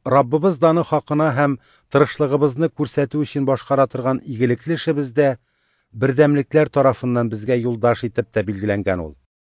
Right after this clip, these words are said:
Шундый мул бүләкләр белән ни рәвешле эш итүебезгә беркем дә тел тидерә алмасын өчен сак булырга тырышабыз. Без бит Раббы каршында гына түгел, кешеләр алдында да игелекле эш кылырга тырышабыз.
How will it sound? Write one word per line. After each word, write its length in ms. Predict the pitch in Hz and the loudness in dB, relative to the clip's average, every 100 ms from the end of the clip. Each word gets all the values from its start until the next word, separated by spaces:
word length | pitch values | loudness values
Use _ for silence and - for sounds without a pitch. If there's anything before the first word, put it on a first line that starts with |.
| _ _ _ _ _ | _ _ _ _ _
Шундый 420 | - 175 160 165 | 0 2 4 4
мул 200 | 165 196 | 6 2
бүләкләр 500 | 160 170 160 170 156 143 | 4 2 2 2 2 2
белән 280 | 156 143 - _ | 0 0 -6 _
ни 240 | 131 147 175 | -2 2 6
рәвешле 480 | 165 160 - 151 147 | 6 4 2 -4 -4
эш 120 | - 151 | -4 -4
итүебезгә 680 | - 135 131 113 120 165 139 _ _ _ | -2 -2 -2 -4 0 0 -2 _ _ _
беркем 640 | 95 90 170 202 - 175 165 | -12 0 2 2 0 0 2
дә 200 | 156 156 | 2 2
тел 240 | - 160 | 2 0
тидерә 340 | 147 147 135 135 | 0 -2 2 2
алмасын 400 | 135 143 - 160 | 2 -2 -4 -6
өчен 320 | 139 151 139 _ _ _ | -4 -6 -8 _ _ _
сак 340 | - - 131 - | -6 0 0 0
булырга 320 | 127 113 101 | -2 0 0
тырышабыз. 640 | 98 95 - 92 80 - _ _ _ - | -2 -6 -6 -8 -10 -16 _ _ _ -16
Без 320 | 95 156 180 | 2 2 4
бит 200 | 165 165 _ | 2 2 _
Раббы 380 | - 147 131 127 | 2 2 4 0
каршында 480 | - 147 - 147 135 | 2 0 0 0 2
гына 180 | 127 131 | 2 -2
түгел, 360 | - 139 110 - _ _ _ _ _ | -4 -4 -4 -6 _ _ _ _ _
кешеләр 460 | 151 - 151 156 175 | -4 -2 2 4 4
алдында 460 | 156 151 143 143 143 | 4 2 2 2 2
да 140 | 143 - - | 2 -2 -8
игелекле 640 | 135 135 131 - 127 156 | -2 0 0 -2 -2 -2
эш 140 | - | -4
кылырга 400 | - 135 127 117 | -6 -2 0 0
тырышабыз. 640 | 110 101 - 92 85 78 | -2 -6 -4 -6 -6 -12